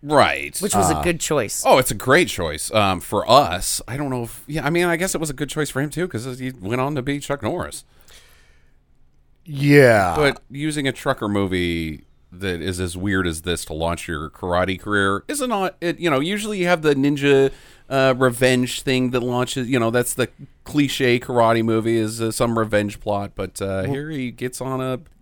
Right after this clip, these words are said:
Speaker 1: on a K and W truck and runs people over.
Speaker 2: Well, they were trying to break the stereotype for truckers for this movie. I'll just break in here with some fake news.
Speaker 1: That they look like
Speaker 2: Um,
Speaker 1: bowlers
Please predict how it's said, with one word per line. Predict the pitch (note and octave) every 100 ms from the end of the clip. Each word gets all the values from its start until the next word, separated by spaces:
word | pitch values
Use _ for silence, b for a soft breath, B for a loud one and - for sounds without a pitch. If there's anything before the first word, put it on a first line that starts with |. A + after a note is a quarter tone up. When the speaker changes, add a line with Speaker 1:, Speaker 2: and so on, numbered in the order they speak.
| B2
Speaker 1:
on | B2 B2
a | A#2+ - - _ _
K | - C#3+
and | D3 C3+
W | C3+ C#3 C#3
truck | - C#3 C#3
and | A#2+
runs | B2+ C3+
people | D3+ C#3 B2
over. | F3 C3 - _ B D3
Speaker 2:
Well, | A3+
they | B3+
were | B3+
trying | - D4+
to | A3
break | F#3 -
the |
stereotype | C3+ - D#3+ D#3+ C#3 C#3 B2+
for | - C#3
truckers | - C3 C#3+ B2 - - - -
for | E3
this | C#3 C3+
movie. | C#3+ C3+ B2+ C3
I'll | G3
just | D3+ B2+ - -
break | D3 A#2+
in | B2+
here | A#2+ B2
with | A#2
some | B2
fake | - A#2 -
news. | A#2
Speaker 1:
That | B2
they | A#2
look | G#2+ G#2+
like | G2+ E2+
Speaker 2:
Um, | - -
Speaker 1:
bowlers | G#2 G#2+ -